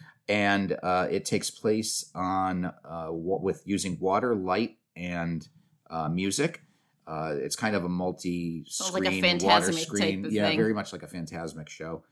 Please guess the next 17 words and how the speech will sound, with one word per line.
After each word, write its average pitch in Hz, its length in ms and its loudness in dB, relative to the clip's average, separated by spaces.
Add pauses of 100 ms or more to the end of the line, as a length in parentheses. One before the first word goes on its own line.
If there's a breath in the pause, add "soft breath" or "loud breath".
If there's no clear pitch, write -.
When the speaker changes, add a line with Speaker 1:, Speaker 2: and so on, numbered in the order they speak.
(320)
Speaker 1:
Um, 87 240 2
and 85 100 -2
it 90 60 -4
takes - 160 -6
part 98 220 -2
of 90 80 -2
the 90 60 -4
Central 98 440 -2
Lagoon. 95 540 0 (360 soft breath)
And, 90 560 -2 (120)
um, 87 600 -2 (360)
they've 101 220 4
actually 117 460 0
had, 107 400 -2 (120)
uh, 104 220 -2
three 131 260 -2
showings. 123 720 0